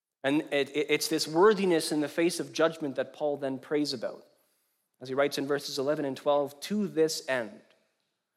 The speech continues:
we always pray for you, that our God may make you worthy of his calling,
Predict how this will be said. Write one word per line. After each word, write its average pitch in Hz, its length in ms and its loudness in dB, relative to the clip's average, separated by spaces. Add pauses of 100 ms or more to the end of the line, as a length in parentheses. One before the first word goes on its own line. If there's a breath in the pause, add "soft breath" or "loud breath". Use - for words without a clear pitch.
(220)
we 170 340 -2 (340)
always 131 480 -2
pray 113 200 -12
for - 160 -20
you, - 40 -20 (880)
that 135 80 2
our 143 160 6
God 147 360 4
may 151 140 4
make 156 280 2
you 151 140 2
worthy 170 560 2
of 160 120 0
his 147 140 -2
calling, 131 480 -10